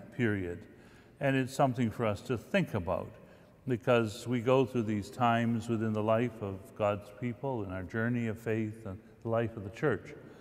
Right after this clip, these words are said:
when things are difficult, where things are heavy, and when sometimes the people let us down, as do Samuel's, as do Eli's two sons.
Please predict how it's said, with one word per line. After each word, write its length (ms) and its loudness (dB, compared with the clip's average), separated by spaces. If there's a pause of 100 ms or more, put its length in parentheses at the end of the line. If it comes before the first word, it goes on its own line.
(420)
when 180 2
things 380 2
are 60 2
difficult, 640 -2
where 180 -6
things 400 -2
are 80 2
heavy, 400 -2 (840)
and 180 2
when 160 4
sometimes 760 6
the 60 -10
people 360 0
let 160 6
us 180 0
down, 380 4
as 240 -2
do 180 -6
Samuel's, 760 -2
as 320 -4
do 280 0
Eli's 500 0
two 180 -4
sons. 560 -2